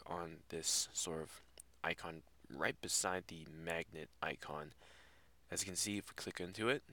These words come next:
you'll see these other additional settings, the snap elements, as it's called, the volume, face, edge, and vertex.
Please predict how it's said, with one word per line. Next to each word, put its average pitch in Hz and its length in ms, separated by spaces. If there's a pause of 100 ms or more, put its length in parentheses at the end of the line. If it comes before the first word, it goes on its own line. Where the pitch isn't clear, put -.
(100)
you'll 82 160
see 82 400
these 82 440 (140)
other 87 240
additional 82 420
settings, 117 480
the - 140
snap - 460
elements, 90 520 (380)
as 90 160
it's - 160
called, 107 320 (260)
the - 60
volume, 87 480 (180)
face, 92 440
edge, 87 240
and 80 180
vertex. - 580